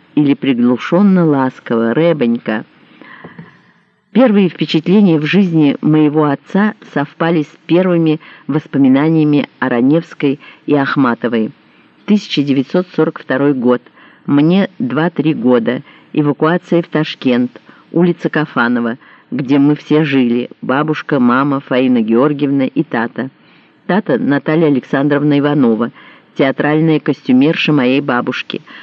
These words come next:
В молодости была приглашена как няня в семью Вульф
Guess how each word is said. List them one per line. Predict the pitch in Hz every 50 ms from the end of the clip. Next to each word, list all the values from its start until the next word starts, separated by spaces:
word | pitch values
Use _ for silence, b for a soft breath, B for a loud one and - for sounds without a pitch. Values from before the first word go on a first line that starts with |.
| B B B B
В | 139 147
молодости | 170 185 202 202 180 143 123 - - -
была | 127 127 135 143 147
приглашена | - 147 135 123 135 117 120 - 135 131 135 143 151 170 B B B B B B -
как | - 131 - - 135
няня | 135 139 156 175 180 170 156
в | - -
семью | - 143 139 127 123 139 147 151 - _
Вульф | - 135 131 131 131 135 127 127 - - -